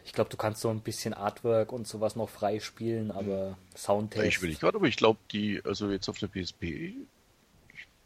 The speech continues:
Speaker 2: bild mir ein, von vier und fünf, dass die die Arrangierten verwendet haben. Also die besseren. Ich bin mir aber nicht mehr ganz sicher.
Speaker 1: Hm.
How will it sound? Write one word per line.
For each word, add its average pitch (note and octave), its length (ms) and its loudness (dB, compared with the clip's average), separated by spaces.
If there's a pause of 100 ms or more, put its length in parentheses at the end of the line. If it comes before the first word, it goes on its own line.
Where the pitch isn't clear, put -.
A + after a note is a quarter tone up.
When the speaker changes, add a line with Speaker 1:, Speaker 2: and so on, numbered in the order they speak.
(120)
Speaker 2:
bild F2 220 -6
mir C#3+ 220 2
ein, D#3 240 4
von D3 240 -2
vier C#3+ 220 0
und D3 100 -4
fünf, D#3+ 320 -2
dass - 180 -4
die C#3+ 120 -6
die C3 180 2
Arrangierten C3+ 480 -2
verwendet G2 380 -6
haben. G2 240 -6 (1120)
Also G#2+ 160 -2
die G2+ 60 -4
besseren. G2+ 480 4 (280)
Ich - 80 -20
bin A#2 140 0
mir A#2+ 80 2
aber C3 100 6
nicht B2+ 100 0
mehr A#2 100 -2
ganz A2+ 180 0
sicher. A2 300 -4 (600)
Speaker 1:
Hm. G#2 300 -2